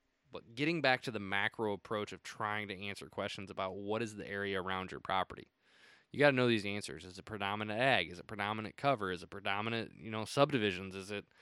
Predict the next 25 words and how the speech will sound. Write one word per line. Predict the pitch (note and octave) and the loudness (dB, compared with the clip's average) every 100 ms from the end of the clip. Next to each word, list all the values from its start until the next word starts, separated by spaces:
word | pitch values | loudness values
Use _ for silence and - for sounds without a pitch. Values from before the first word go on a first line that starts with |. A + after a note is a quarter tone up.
| - - _ | -20 -20 _
what | A#2+ B2+ | 0 2
does | D3 | 2
it | C#3 | 4
have | D3 C#3 | 4 4
to | A#2+ | 2
offer | A2 A#2 - A#2+ | 4 4 4 -2
the | G2+ | 0
deer? | A2 A2+ E2+ | 0 0 -2
And | F2 | -6
just | A#2+ | -8
start | - G3 D3 | -2 -2 2
listing | D3 D#3 E3+ | 2 2 2
these | D#3 C#3 | 0 0
things | C#3 A#2 | -2 2
out. | A#2+ A#2+ F2 | 4 4 2
Literally | F#2+ B2+ D#3+ F3+ D#3+ | -2 0 2 0 0
write | A#2+ A#2+ D3+ - | 4 4 4 -4
these | D3+ A#2+ | -8 0
down. | G#2 A#2 A#2+ F2 - _ _ _ _ _ _ _ _ _ _ _ _ - | 2 2 0 -6 -14 _ _ _ _ _ _ _ _ _ _ _ _ -14
And | A2+ | -2
you're | A#2 | 0
gonna | B2+ C#3+ | 2 2
begin | B2+ A2+ C#3 | 2 2 2
to | C#3 | 0
see, | - C#3 A2+ | 0 0 0